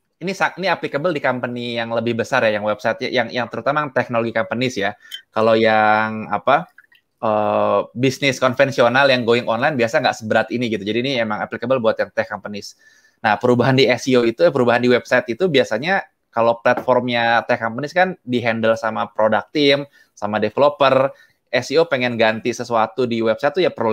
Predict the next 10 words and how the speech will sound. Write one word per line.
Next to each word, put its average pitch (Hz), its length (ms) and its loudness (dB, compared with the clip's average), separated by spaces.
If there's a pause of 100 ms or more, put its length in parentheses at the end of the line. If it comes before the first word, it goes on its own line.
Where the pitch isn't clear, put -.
lewat 104 240 0
mereka, 123 480 2
nggak 101 180 0
langsung 104 220 -2
gampang 113 400 -2
tadi 135 400 -2
gitu 107 240 -6
kan. 110 160 0 (480)
Nah, 101 320 0
jadi 120 320 2